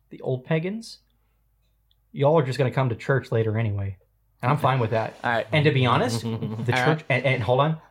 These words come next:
Speaker 1: I, I know that was a dig, but here's, here's some faint praise, and non, non-damning faint praise at that.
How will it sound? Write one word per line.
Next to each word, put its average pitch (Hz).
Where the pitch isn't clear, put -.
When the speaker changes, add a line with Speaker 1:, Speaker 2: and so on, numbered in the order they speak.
Speaker 1:
I, 127
I 123
know 131
that 147
was 143
a 135
dig, 123
but -
here's, -
here's 127
some 117
faint 123
praise, 107
and 117
non, 123
non-damning 113
faint 107
praise 113
at -
that. -